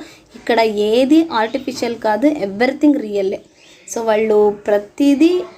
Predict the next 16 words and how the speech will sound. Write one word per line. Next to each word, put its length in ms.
వాళ్ళకు 320
నచ్చినట్టు 960
వాళ్ళు 420
కొంతమందికి 640
because 340
of 100
ఇది 120
కాలేజే 600
అగ్రికల్చరల్ 680
కాలేజ్ 360
అవడం 320
వల్ల 300
so 160
వాళ్ళు 240
దాన్ని 360
వా-, 300